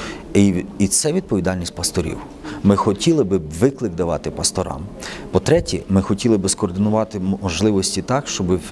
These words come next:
е, фінансові якісь ресурси, вони все-таки працювали злагоджено. І окремі проекти церков, але ми мали б... Особливо місіонерів, яких ми посилаємо, скажімо, від церков об'єднань Союзу,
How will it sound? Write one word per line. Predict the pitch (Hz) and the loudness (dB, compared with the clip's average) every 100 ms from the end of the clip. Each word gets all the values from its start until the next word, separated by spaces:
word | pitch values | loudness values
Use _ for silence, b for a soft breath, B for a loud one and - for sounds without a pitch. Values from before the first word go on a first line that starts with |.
| - | 0
е, | 95 80 | 2 0
фінансові | - 92 139 160 - | 0 2 4 2 0
якісь | 90 85 - | -2 0 -2
ресурси, | 82 - 80 76 - 117 - B B B | 0 -2 -2 -2 -2 -2 -4 B B B
вони | 104 | 4
все-таки | 101 - 98 - | 4 2 0 -2
працювали | 92 101 - 95 98 90 | 0 0 0 0 0 0
злагоджено. | 85 73 78 - - - - - - - - - B B 135 | -2 -4 -4 -8 -8 -10 -14 -14 -14 -14 -12 -12 B B 4
І | 123 | 4
окремі | - 110 98 | 6 2 2
проекти | 87 98 90 - 90 | 2 0 -2 -4 -4
церков, | 92 - 147 175 - - - | -4 -2 -2 -2 -4 -16 2
але | 98 95 | 4 6
ми | 98 104 | 4 4
мали | 107 98 85 | 2 2 -2
б... | - - - | -6 -18 -8
Особливо | - 95 92 95 131 135 101 - | -2 0 0 4 4 4 0 0
місіонерів, | 98 90 - 92 104 131 165 - - B | 2 2 2 2 2 2 -2 -8 -16 B
яких | 92 104 104 | 0 2 2
ми | 92 | 0
посилаємо, | - 90 - 90 76 69 67 | -2 -2 0 -2 -2 -6 -10
скажімо, | - - 87 87 87 | -4 0 0 0 0
від | 120 - | 0 2
церков | 98 - 113 95 | -2 0 2 2
об'єднань | 85 101 104 95 87 | 0 0 0 0 -2
Союзу, | - 101 127 123 139 | 0 2 2 2 0